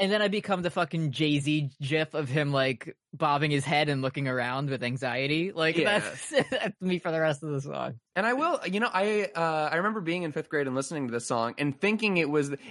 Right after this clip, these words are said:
Speaker 2: even though the chorus says, "Your shit don't stank," I
Speaker 1: Mm-hmm.
Speaker 2: s-, thought this was the censored version because I was like,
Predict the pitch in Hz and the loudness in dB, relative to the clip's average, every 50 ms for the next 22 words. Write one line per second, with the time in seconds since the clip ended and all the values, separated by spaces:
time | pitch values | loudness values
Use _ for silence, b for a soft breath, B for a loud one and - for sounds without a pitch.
0 | B - 262 392 508 539 539 466 320 226 220 214 202 180 170 - - 190 185 175 | B -2 0 0 2 2 0 0 2 2 4 4 2 2 0 0 0 2 4 4
1 | 170 160 - 170 147 147 143 139 135 127 131 - - 95 123 143 147 156 151 139 | 4 2 2 2 4 4 4 4 2 0 -4 -8 -10 -8 -6 -4 0 2 2 2
2 | - - - 123 117 135 131 123 104 - - - 127 113 101 101 107 - - b | 2 2 0 2 2 0 0 0 -2 -6 -2 0 0 0 0 -4 -8 -12 -18 b
3 | b b _ _ _ _ _ - 165 156 165 170 175 170 - - - - 202 202 | b b _ _ _ _ _ -2 0 2 2 2 2 0 -2 -6 -4 0 2 2
4 | 240 262 - 226 226 - 175 156 139 143 135 - 135 135 135 135 170 175 165 175 | 2 2 0 -2 0 0 -2 -2 -2 -2 0 2 2 2 0 0 -4 -4 -2 0
5 | 196 196 196 202 214 214 202 180 170 190 170 160 160 156 160 156 160 156 151 156 | 2 2 2 0 0 -2 -2 -2 0 0 2 4 4 2 2 2 2 2 2 2
6 | 156 170 | 0 -4